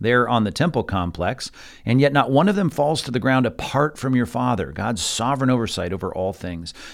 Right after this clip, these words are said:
Even the hairs of your head are numbered. Fear not, therefore, you are of more value than many sparrows." So here's God per-,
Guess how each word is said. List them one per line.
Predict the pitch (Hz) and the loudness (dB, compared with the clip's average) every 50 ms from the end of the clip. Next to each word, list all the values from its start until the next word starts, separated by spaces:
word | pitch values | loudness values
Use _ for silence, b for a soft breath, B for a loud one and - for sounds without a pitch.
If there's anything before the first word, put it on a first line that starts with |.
| B B | B B
Even | 165 185 214 196 | 0 2 4 4
the | 170 127 | 4 4
hairs | 98 107 131 156 170 175 147 156 | 2 2 0 2 2 0 0 0
of | 131 | 0
your | 127 123 113 | 0 0 0
head | 95 123 147 139 | 2 2 4 4
are | 131 | 4
numbered. | 117 110 110 107 107 - | 4 4 4 2 0 0
Fear | - - 147 175 170 | -2 -4 -2 0 4
not, | 151 139 127 123 | 4 2 4 2
therefore, | 131 120 - - 120 113 | 0 0 2 2 2 4
you | 107 107 139 139 | 4 2 2 0
are | 123 120 120 117 | 0 0 2 2
of | 110 98 90 | 2 2 4
more | 110 117 123 143 151 | 4 4 4 4 2
value | 131 110 123 117 117 120 120 113 110 101 B B B B B B | 2 2 2 2 2 2 2 2 0 -2 B B B B B B
than | 127 127 120 110 104 | 0 2 4 4 4
many | 110 117 117 117 117 113 110 113 b b b | 4 2 2 2 2 0 0 -4 b b b
sparrows." | - - - - 127 120 113 104 82 67 - - - - b b b b b b | -8 -6 -4 -2 -2 -2 -2 -4 -4 -8 -10 -14 -16 -16 b b b b b b
So | - 139 | 0 0
here's | 135 143 214 247 190 113 | 2 2 0 0 0 2
God | 131 143 135 131 | 4 4 4 4
per-, | - 143 127 107 | 2 -2 -6 -6